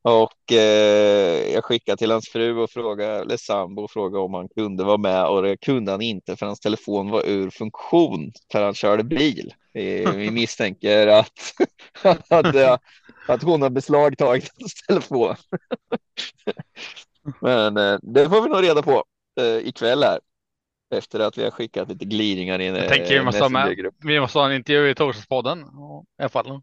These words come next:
Speaker 2: Och se
Speaker 1: I
Speaker 2: hur det står till.
Speaker 1: Han lär vara väldigt taggad att få vara med då.
Speaker 2: <laughs>
Speaker 1: Eh, men i alla fall, vi börjar med, vi börjar, öppnar starkt med silverdivisionen, där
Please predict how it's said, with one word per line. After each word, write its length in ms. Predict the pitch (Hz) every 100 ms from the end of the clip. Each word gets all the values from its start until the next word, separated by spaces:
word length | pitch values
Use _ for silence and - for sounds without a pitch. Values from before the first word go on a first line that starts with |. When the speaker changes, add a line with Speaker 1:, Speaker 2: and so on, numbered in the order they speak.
| _
Speaker 2:
Och 120 | 120
se 260 | 131 123 120 - _ -
Speaker 1:
I 140 | 113 - _
Speaker 2:
hur 120 | 139
det 60 | 131
står 140 | 120
till. 260 | 120 131 139 - _ _ _ _ _ -
Speaker 1:
Han 400 | 131 120 110 107
lär 220 | 110 107
vara 300 | 107 104 104
väldigt 360 | 107 110 107 -
taggad 380 | 107 101 92
att 100 | 85
få 80 | -
vara 140 | 92 92
med 240 | 95 95
då. 160 | 92 90 - 156 -
Speaker 2:
<laughs> 60 |
Speaker 1:
Eh, 840 | 190 110 104 107 104 87 98 101 147 - _ -
men 280 | 127 160
i 60 | 165
alla 140 | 165
fall, 200 | 170 151
vi 120 | 127 143
börjar 340 | 175 170 139
med, 240 | 139 143 -
vi 140 | 139 143
börjar, 300 | 156 131 123 -
öppnar 280 | 170 - 131
starkt 520 | - 127 143 139 -
med 200 | 131 120
silverdivisionen, 1000 | 151 139 120 113 107 110 107 104 147 165 _
där 420 | - 113 117 90